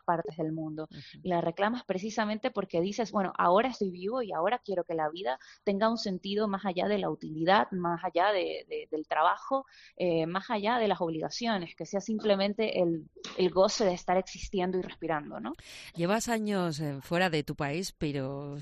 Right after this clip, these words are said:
Speaker 2: mm, no dejas Ecuador, ¿no? Por lo menos en tus páginas, siempre vuelves a él.
Speaker 1: Sí, yo creo que la imaginación se vuelve mu-,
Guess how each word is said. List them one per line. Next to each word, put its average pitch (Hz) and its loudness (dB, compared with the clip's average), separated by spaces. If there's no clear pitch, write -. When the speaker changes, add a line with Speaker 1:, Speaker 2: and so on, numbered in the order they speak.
Speaker 2:
mm, 147 -10
no 180 0
dejas 165 0
Ecuador, 156 -2
¿no? 156 -6
Por 156 -4
lo 151 0
menos 160 -4
en 160 -6
tus 147 -6
páginas, 151 -8
siempre 170 -2
vuelves 151 -2
a 143 -6
él. 139 -10
Speaker 1:
Sí, 214 -2
yo 170 0
creo 185 2
que 170 2
la 170 2
imaginación 165 -2
se 170 0
vuelve 165 0
mu-, 165 -12